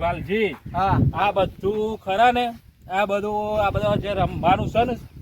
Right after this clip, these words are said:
Speaker 1: બધો ઓય કોણ આરે જોવું અને જે રમવું હોય રમે, હું શાંતિથી બેહું છું, બરોબર?
Speaker 2: હા, બેહો.
Speaker 1: અને ટિકિટ કરાવી દે, બરોબર? પૈસા હું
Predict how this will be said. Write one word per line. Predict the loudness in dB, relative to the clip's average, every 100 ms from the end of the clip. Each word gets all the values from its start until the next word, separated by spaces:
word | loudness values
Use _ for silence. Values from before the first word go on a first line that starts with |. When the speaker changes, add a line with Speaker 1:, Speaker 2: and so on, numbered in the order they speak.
| -18 -16 -18 -8
Speaker 1:
બધો | -6 -6 -4 -2 -2 -2 -4
ઓય | -8 -6
કોણ | -6 -6
આરે | -6 -6 -8 -12 _ -12
જોવું | -6 -6 -6 -6
અને | -8 -8
જે | -10 -6 -6
રમવું | -6 -6
હોય | -4 -4
રમે, | -4 -8 -6
હું | -6 -6
શાંતિથી | -10 -10 -8 -8 -6
બેહું | -6 -8 -10
છું, | -14 -20 _ _
બરોબર? | -8 -2 0
Speaker 2:
હા, | 0 -2
બેહો. | 0 0 -2 -8 -20 _ -10
Speaker 1:
અને | -8 -6 -8
ટિકિટ | -10 -14 -14 -10
કરાવી | -8 -8 -8
દે, | -8 -10 -16 _ _ _ _ _ _
બરોબર? | -20 -16 -16 -16 _ _ -20
પૈસા | -20 -18 -16
હું | -14